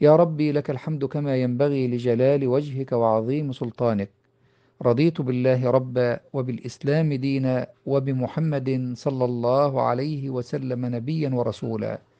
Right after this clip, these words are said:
سبحان الله وبحمده عدد خلقه ورضا نفسه وزنة عرشه ومداد كلماته. اللهم صل وسلم وبارك على عبدك وحبيبك محمد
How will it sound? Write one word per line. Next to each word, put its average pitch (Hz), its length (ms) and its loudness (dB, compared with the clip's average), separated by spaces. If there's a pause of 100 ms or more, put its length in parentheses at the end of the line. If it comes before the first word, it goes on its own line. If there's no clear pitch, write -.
(680)
سبحان 160 500 4
الله 143 380 2
وبحمده 127 640 -4 (460)
عدد 135 280 0
خلقه 147 720 -4 (100)
ورضا 139 460 0
نفسه 123 400 -6 (520)
وزنة 135 420 0
عرشه 120 720 0 (480)
ومداد 131 600 2
كلماته. 120 680 -4 (1200)
اللهم 151 300 4
صل 180 280 0
وسلم 156 500 -2
وبارك 143 540 0
على 135 240 -2
عبدك 131 540 -2
وحبيبك 123 680 -2
محمد 120 580 -4